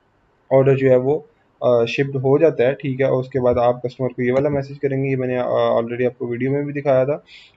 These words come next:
उसके बाद अगर customer को item receive नहीं होती तो आप, अ, इसके मुताबिक काम कर सकते हैं, ठीक है। और कुछ general message है कि जब आपका customer को item receive हो जाए उसके बाद जो है आप customer को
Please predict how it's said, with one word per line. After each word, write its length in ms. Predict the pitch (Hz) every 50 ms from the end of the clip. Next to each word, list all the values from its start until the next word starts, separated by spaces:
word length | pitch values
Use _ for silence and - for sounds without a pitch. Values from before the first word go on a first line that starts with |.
| -
उसके 180 | 135 131 - 135
बाद 160 | 135 131 131
अगर 220 | 131 127 131 131 131
customer 400 | 135 - 131 131 - 139 135 131
को 80 | 135
item 240 | 127 127 131 131 127
receive 320 | 127 127 131 131 127 131
नहीं 140 | 135 139 147
होती 300 | 147 143 135 143 147 151 156 _ _ _ _ _ _ -
तो 120 | 127 123
आप, 340 | 123 127 127 127 123 123 123 127
अ, 340 | 127 123 123 123 117 - -
इसके 200 | 123 - - 139
मुताबिक 380 | 139 139 135 139 135 139 139 139
काम 220 | - 139 139 139
कर 140 | 135 135 135
सकते 320 | 135 139 135 135 - 139
हैं, 180 | 135 135 127 127 -
ठीक 200 | 135 127 127 -
है। 100 | 131 127
और 260 | 127 123 123 123 123
कुछ 220 | 123 - 135 135 135
general 200 | 131 123 127 127
message 360 | 127 127 123 123 - 127 131
है 60 | 127
कि 80 | 131 127
जब 180 | 131 123 123 123
आपका 360 | 123 123 - - 127 127 127 127 - _ _ _ _ _ - 131
customer 300 | 131 135 - 131 131 127
को 220 | 127 135 127 123 - 120
item 320 | 123 123 123 127 131 127
receive 340 | 127 123 123 123 120 123 123
हो 120 | 123 123
जाए 120 | 127 135 131
उसके 180 | 135 - 135
बाद 200 | 123 123 120 123
जो 120 | 131 131 123
है 80 | 123
आप 220 | 120 120 120 120 120
customer 280 | 120 - - 127 127 123
को 220 | 123 151 160 180